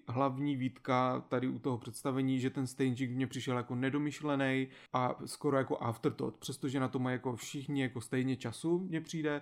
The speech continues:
tak tady to bylo jenom takový, jako že se procházela po pódiu a občas jim tam, jí tam někdo jako hodil nějaký jako efekt,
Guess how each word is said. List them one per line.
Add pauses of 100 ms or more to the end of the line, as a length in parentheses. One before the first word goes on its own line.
tak
tady
to
bylo
jenom
takový,
jako
že
se
procházela
po
pódiu
a
občas
jim
tam,
jí
tam
někdo
jako
hodil (100)
nějaký
jako
efekt,